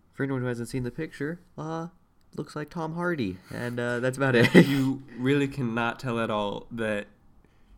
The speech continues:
Speaker 2: he's Eddie Brock, 'cause he just looks like an average Joe, just
Speaker 1: <laughs>
Speaker 2: writing on, like, a little notepad.
Speaker 1: Yeah, there is nothing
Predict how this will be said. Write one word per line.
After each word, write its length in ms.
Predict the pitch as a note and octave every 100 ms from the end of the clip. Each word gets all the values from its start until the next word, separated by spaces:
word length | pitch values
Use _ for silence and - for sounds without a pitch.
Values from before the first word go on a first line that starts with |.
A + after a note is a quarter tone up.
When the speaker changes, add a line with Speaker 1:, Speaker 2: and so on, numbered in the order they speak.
| - - - -
Speaker 2:
he's 200 | A#2+ A#2
Eddie 180 | A#2 A2
Brock, 400 | G#2 G#2 G#2+ -
'cause 180 | - G#2
he 100 | A2
just 240 | A2 G2
looks 200 | G#2 G#2
like 160 | G#2 G2+
an 80 | G#2
average 340 | G#2 G#2+ -
Joe, 260 | A2+ A2 G#2
just 160 | G2
Speaker 1:
<laughs> 60 | D3
Speaker 2:
writing 300 | A2 G#2+ G#2
on, 220 | G#2+ G2+
like, 240 | G2+ G#2 A2
a 60 | - - _
little 480 | A#2 A2+ G#2+ G#2+ - - - - -
notepad. 600 | B2 A#2+ A#2 - G2+ G#2+ A#2+ - - - - -
Speaker 1:
Yeah, 240 | A#2 G#2+
there 240 | G2+ A2+ C3+
is 300 | A#2+ A2+ - -
nothing 640 | G#2+ G#2+ A2 - G#2 F#2